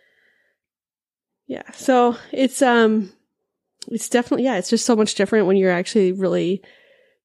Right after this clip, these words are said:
close and thinking about these details. And I know people do it every day, blah, blah, blah, but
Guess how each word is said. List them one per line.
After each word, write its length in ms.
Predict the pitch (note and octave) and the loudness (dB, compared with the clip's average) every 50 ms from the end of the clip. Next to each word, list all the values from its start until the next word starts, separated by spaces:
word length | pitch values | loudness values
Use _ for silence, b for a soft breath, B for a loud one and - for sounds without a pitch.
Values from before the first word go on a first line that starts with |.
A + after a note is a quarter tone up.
| _ - | _ -8
close 500 | - - G#3 F3+ D#3 F3 F#3+ - - - | -2 0 2 4 2 2 0 -2 -6 -8
and 360 | - - - - G3 G3 _ | -8 -8 -8 -8 -8 -8 _
thinking 360 | - - G#3+ G#3 G#3+ G3 F#3+ | -2 -2 -2 2 2 2 2
about 300 | F#3+ F#3 E3+ F3+ F3 - | 2 0 0 -2 -4 -2
these 220 | F#3+ E3+ F#3+ F#3 | -2 -2 -4 -4
details. 640 | - - G#2 G2+ - - - - G#2+ - - G3 - | -4 -6 -6 -6 -6 -8 -8 -8 -8 -8 -8 -6 -4
And 80 | E3+ C#3+ | -2 -2
I 40 | D#3 | 0
know 140 | E3+ C#3 | 0 0
people 240 | F#3 A#3 G3+ G3 G3 | 0 -2 -4 -2 -2
do 180 | F#3+ A3 A3 A3 | 0 2 2 4
it 80 | G#3+ A3 | 4 2
every 260 | A3 A3 A#3 A#3+ A#3+ | 2 2 2 2 2
day, 520 | A3 G#3 F#3 F#3 F#3 F3+ F3+ F3+ F#3+ F#3 F3 | 2 2 2 2 2 0 0 -2 -2 -4 -6
blah, 220 | - - - D3 | -8 -10 -10 -10
blah, 100 | E3+ F#3+ | -10 -10
blah, 340 | F#3+ F#3 D#3+ D3 C#3+ A2 A2 | -10 -8 -8 -8 -8 -8 -8
but 320 | - G#2 F2+ D#2+ - - | -8 -8 -8 -8 -10 -12